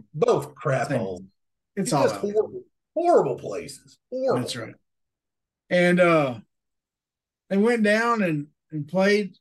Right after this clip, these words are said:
Speaker 2: Alabama and Mister Miller. And played probably the best first half of basketball they played all year.
Speaker 1: Yeah.
Speaker 2: It was beautiful. They, they did everything they needed to do. They shared the ball. They shot the ball well.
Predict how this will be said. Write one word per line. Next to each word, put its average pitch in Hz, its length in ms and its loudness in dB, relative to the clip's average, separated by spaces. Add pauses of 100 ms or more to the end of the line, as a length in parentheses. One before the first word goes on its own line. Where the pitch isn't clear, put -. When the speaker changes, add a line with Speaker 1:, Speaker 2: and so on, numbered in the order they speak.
(160)
Speaker 2:
Alabama 165 680 -4 (500)
and 143 400 -6
Mister 143 340 -6
Miller. 135 520 -6 (1000)
And 147 160 0
played 247 480 2
probably 240 320 2
the 160 180 -4 (140)
best 240 420 -2
first 226 320 -4
half 202 300 -8
of 160 80 -10
basketball 160 500 -4
they 147 120 -6
played 160 280 -6
all 156 180 -6
year. 151 360 -12 (400)
Speaker 1:
Yeah. 127 280 -4 (880)
Speaker 2:
It 160 80 -4
was 156 160 0
beautiful. 180 460 -2 (960)
They, 131 220 -10
they 131 220 -10
did 151 200 -2
everything 170 420 -4
they 160 140 0
needed 160 340 -4
to 165 120 -2
do. 175 120 -2
They 135 160 -8
shared 160 360 -4
the 156 60 -8
ball. 165 440 -4
They 127 200 -10
shot 160 300 -6
the 160 80 -6
ball 160 280 -2
well. 160 500 -2